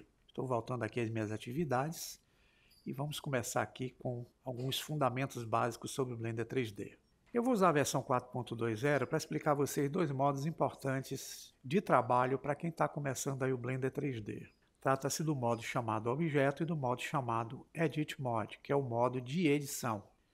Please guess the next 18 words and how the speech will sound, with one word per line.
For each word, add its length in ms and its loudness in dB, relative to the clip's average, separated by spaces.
Quando 180 -2
nós 180 4
iniciamos 1000 0
a 60 -6
nossa 300 2
área 180 4
de 40 -4
trabalho, 580 2
vocês 240 2
vão 100 2
perceber 580 2
que 100 0
ela 100 2
é 40 0
formada 540 2
por 220 -8
três 320 0
objetos. 840 0